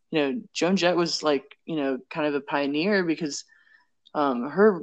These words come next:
music wasn't, like, sold in, like, stores at first.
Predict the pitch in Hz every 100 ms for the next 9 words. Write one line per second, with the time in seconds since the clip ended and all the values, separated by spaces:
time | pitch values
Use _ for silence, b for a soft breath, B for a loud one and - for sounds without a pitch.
0 | - 170 185 175 160 - 156 156 143 135
1 | - - 147 151 156 151 - - _ -
2 | - - 156 147 139 107 - - - 175
3 | 226 185 135 - 135 127 123 - -